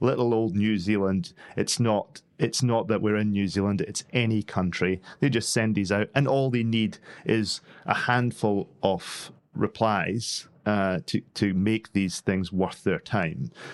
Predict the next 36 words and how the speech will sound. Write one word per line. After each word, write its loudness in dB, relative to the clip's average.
So 2
if -4
they 2
spend 0
it 2
out 0
to 2
a 4
million 2
people 2
and 2
only 2
five 2
respond 2
and 2
they're 2
suckered 0
into 0
these 0
things, -2
that's -2
good 2
enough 0
for 0
them, -2
right? 0
Uh, 2
the -2
fact 2
that 2
they 0
can 0
actually 0
use 0
your 2
technology 0